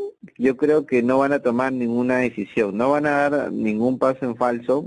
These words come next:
en programar a Cyril G-, a Cyril Gane, perdón,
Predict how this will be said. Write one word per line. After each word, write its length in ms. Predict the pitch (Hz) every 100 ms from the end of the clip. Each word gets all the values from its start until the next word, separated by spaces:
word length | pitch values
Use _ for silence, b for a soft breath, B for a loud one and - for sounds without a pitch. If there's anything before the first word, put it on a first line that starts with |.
| -
en 180 | 104 98
programar 520 | 98 95 95 110 120
a 120 | 104
Cyril 400 | - 110 113 104
G-, 260 | 104 - -
a 220 | - 104
Cyril 320 | 101 120 120 117
Gane, 200 | 117 117
perdón, 360 | 104 104 131